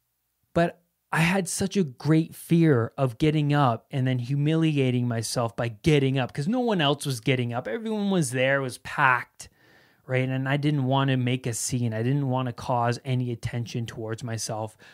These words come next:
but I was also fearful of fainting on the way out as well. So there was this situation where I really felt trapped in my own mind.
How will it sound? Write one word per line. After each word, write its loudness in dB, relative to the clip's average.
but -8
I 0
was 2
also 2
fearful 0
of 2
fainting -4
on 2
the 0
way 2
out 4
as 0
well. 0
So 2
there 2
was 0
this -2
situation -2
where 0
I -2
really -2
felt -4
trapped 0
in 0
my 0
own -2
mind. 0